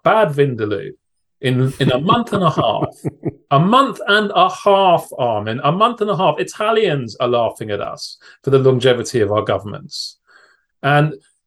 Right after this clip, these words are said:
Speaker 1: remarkably, somehow, the people that thought that this was all going to be a good idea are probably the most important players in the decision of who to give us next, which is why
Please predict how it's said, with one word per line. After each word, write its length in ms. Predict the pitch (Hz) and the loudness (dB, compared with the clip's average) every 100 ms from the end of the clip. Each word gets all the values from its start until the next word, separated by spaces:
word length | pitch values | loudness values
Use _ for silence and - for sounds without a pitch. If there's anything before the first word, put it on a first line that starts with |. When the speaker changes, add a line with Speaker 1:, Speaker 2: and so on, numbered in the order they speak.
| _ | _
Speaker 1:
remarkably, 920 | 143 180 190 208 240 233 165 139 120 | 2 4 4 4 2 0 -2 0 0
somehow, 800 | 117 - 123 107 110 98 98 127 147 _ _ _ | -2 -2 -2 -2 -4 -4 0 -2 -2 _ _ _
the 160 | 139 175 | 0 0
people 420 | 143 240 247 247 | 0 -4 0 2
that 220 | 208 208 - | 4 2 0
thought 320 | 208 208 - | 4 4 4
that 160 | 175 | 2
this 220 | 165 185 170 | 2 2 -2
was 180 | 147 | 0
all 160 | 175 180 | 2 2
going 240 | 160 160 | 2 0
to 140 | 156 139 | -2 -6
be 160 | 151 139 | -2 -2
a 60 | |
good 180 | 160 156 | 0 2
idea 720 | 139 135 185 160 107 131 - _ _ _ _ _ | 2 2 2 0 0 -2 -2 _ _ _ _ _
are 200 | - 160 | 0 0
probably 580 | - 196 220 220 175 165 | 0 -2 0 2 0 -2
the 280 | 151 170 196 | 0 0 0
most 320 | 180 180 - | 0 -2 -4
important 520 | 165 151 165 151 147 | -6 -2 -2 -4 -6
players 520 | - 202 127 107 139 143 | 0 2 4 2 0 0
in 160 | 143 | 0
the 80 | 147 | 0
decision 520 | 151 156 175 160 160 | -2 -2 -2 -2 -2
of 200 | 156 147 - _ - | -2 -6 -12 _ -16
who 180 | - 190 | 0 0
to 140 | 185 160 | 0 0
give 180 | 180 | 0
us 200 | 170 - | 0 -2
next, 540 | 285 220 - - - _ _ _ _ | 0 0 -4 -14 -20 _ _ _ _
which 260 | 156 185 190 | 2 2 2
is 160 | 180 | 0
why 480 | 131 160 165 165 156 | 2 2 4 2 0